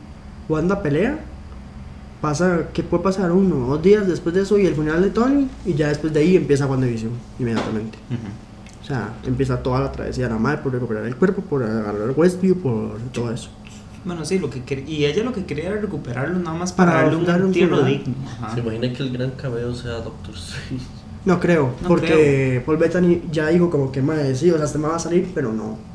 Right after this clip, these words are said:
Speaker 2: O sea, sí, eh, o sea, nadie sabe, o sea, ni,
Speaker 3: Sería
Speaker 2: no
Speaker 3: muy
Speaker 2: tienen ni
Speaker 3: triste
Speaker 2: idea.
Speaker 3: que, que el gran cameo sea Doctor
Speaker 2: No tienen ni idea. Y por ahí, por ahí esa, esa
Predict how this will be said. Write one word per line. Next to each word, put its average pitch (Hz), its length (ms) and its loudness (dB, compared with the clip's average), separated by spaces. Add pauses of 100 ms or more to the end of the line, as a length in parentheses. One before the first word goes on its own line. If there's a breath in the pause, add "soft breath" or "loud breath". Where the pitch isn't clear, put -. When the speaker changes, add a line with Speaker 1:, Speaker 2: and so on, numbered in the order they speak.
(100)
Speaker 2:
O - 40 -14
sea, 135 160 -2
sí, 143 380 -2
eh, 113 540 -6
o 120 40 -10
sea, 113 260 -6
nadie 131 340 0
sabe, 127 240 -4
o - 20 -6
sea, 127 180 -6
ni, 143 100 -2
Speaker 3:
Sería 135 140 0
Speaker 2:
no 151 60 2
Speaker 3:
muy 147 100 2
Speaker 2:
tienen 180 220 4
ni 160 60 0
Speaker 3:
triste 131 280 2
Speaker 2:
idea. 131 180 0 (240)
Speaker 3:
que, - 40 -16
que 101 100 -10
el 87 80 -10
gran 95 140 -10
cameo 98 300 -8
sea - 200 -12
Doctor - 320 -12
Speaker 2:
No 147 120 0
tienen 160 260 0
ni 135 60 2
idea. 127 420 -2
Y 175 120 -2
por 175 220 0
ahí, 180 380 2 (320)
por 127 140 0
ahí 120 180 0
esa, 131 360 -4
esa 120 400 -4